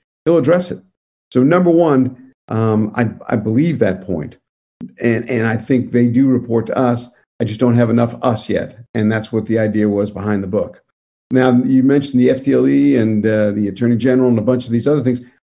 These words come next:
These are the offices and commissions that are put in place to protect us. The problem <laughs> is this. Uh, they all lead to the same place.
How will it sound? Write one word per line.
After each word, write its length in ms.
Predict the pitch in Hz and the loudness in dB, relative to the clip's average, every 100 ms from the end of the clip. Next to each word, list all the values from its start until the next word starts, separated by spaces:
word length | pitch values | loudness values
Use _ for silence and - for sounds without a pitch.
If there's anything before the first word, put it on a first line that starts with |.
| _ | _
These 300 | 135 175 220 | -4 0 0
are 60 | 202 | 0
the 180 | 190 - | 0 -2
offices 640 | 135 131 139 - - 151 120 | 0 -2 -2 -8 -2 -2 -2
and 160 | 107 107 | -4 -2
commissions 480 | 120 131 131 120 | -2 0 0 -2
that 120 | 107 110 | -2 -4
are 40 | |
put 220 | 110 151 | -4 -4
in 160 | 139 - | -2 -2
place 380 | 123 127 120 - _ _ _ | 0 0 -2 -8 _ _ _
to 120 | 143 | -6
protect 440 | 127 120 170 175 - | -4 -2 -2 -2 -4
us. 320 | - - - _ _ _ _ _ _ | -12 -16 -20 _ _ _ _ _ _
The 60 | - | -8
problem 600 | - 165 185 185 147 - | -2 0 2 2 2 2
<laughs> 40 | |
is 320 | 156 - - | 0 0 -4
this. 580 | - 156 123 - - - _ _ _ _ _ _ _ - | 0 2 2 0 -12 -20 _ _ _ _ _ _ _ -2
Uh, 320 | 113 117 113 | 2 2 2
they 160 | 113 | 2
all 180 | 120 127 | 2 2
lead 220 | 131 139 | 2 2
to 60 | 123 | 0
the 80 | 110 | -4
same 240 | 131 120 | 0 0
place. 340 | 120 135 - | 0 -4 -6